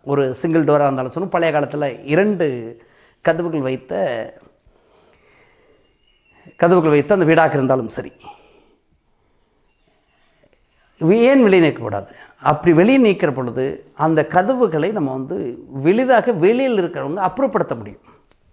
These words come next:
அதற்காக ஒரு பாதுகாப்பு அப்படிங்கிற காரணத்துக்காக வெளியில நிற்காம அந்த கதவுகளை உள்ள, உள்ள, உள்ள, உள்-, உள்ளிற்குள்ளாக பொருத்தி உள்ள மட்டும்தான் தள்ள முடியும். வெளியிருந்து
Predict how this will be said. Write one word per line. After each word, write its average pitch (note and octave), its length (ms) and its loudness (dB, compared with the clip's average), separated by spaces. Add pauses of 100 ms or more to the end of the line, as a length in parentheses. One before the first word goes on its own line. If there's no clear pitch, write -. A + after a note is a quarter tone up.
(460)
அதற்காக F3+ 520 0
ஒரு A3+ 120 0
பாதுகாப்பு G#3+ 680 -2
அப்படிங்கிற D#3+ 340 -2
காரணத்துக்காக C3+ 840 -8 (580)
வெளியில G3 360 4
நிற்காம D#3 340 -4
அந்த G#3 140 -6
கதவுகளை F#3+ 460 0
உள்ள, G#3+ 520 2
உள்ள, F#3+ 440 0
உள்ள, F#3 340 2
உள்-, F3 380 -4 (100)
உள்ளிற்குள்ளாக E3 800 0
பொருத்தி D3 680 -6 (340)
உள்ள G3 260 4
மட்டும்தான் A#3 400 2
தள்ள E3 200 2
முடியும். A2+ 280 -10 (300)
வெளியிருந்து A#3 960 0